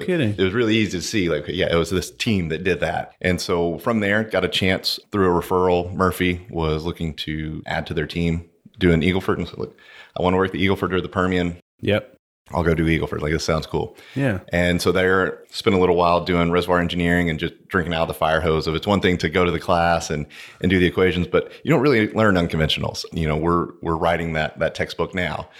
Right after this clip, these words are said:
Speaker 1: Yes.
Speaker 2: And, and so as you're there, it's like, "Okay, well, let's try this. Let's, let's see what happens." And that's, that's really one of the big challenges, you know, that I'm still trying to help people with, uh,
Speaker 1: Yeah.
Speaker 2: you know, with Biota is it's very, very hard to know what's gonna happen.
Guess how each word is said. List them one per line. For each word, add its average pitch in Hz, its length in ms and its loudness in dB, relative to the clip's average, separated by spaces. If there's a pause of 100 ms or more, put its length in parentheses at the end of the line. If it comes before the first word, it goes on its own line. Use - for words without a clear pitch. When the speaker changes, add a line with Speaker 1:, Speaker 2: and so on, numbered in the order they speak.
(140)
Speaker 1:
Yes. 98 460 2
Speaker 2:
And, 98 220 2
and 92 100 0
so 90 340 0
as 90 360 0
you're 85 180 2
there, 87 280 2
it's 80 180 -4
like, 76 100 -4
"Okay, 92 160 -4
well, 73 100 -8
let's 87 140 -6
try 92 160 2
this. 78 240 -4
Let's, - 260 -8
let's - 160 -8
see 92 120 -2
what 78 120 -2
happens." 82 420 -6
And 87 80 -4
that's, 101 220 0
that's 107 220 -4
really 127 140 0
one 104 120 0
of 87 60 -2
the 80 60 -6
big 80 120 -4
challenges, 80 560 -2 (400)
you 78 80 -4
know, 73 80 -2
that 73 160 -2 (220)
I'm 73 100 -10
still - 180 0
trying 76 180 -4
to 73 60 -4
help 80 200 0
people 76 240 -6
with, 76 400 2
uh, 80 60 -2
Speaker 1:
Yeah. - 140 -2
Speaker 2:
you 90 100 -4
know, 78 140 -2
with 76 240 -4
Biota 90 420 0
is 76 280 -2 (300)
it's - 140 -14
very, 101 200 2
very 98 160 4
hard 87 200 2
to 87 60 -4
know 80 140 0
what's 78 220 0
gonna 85 120 -8
happen. 78 340 -12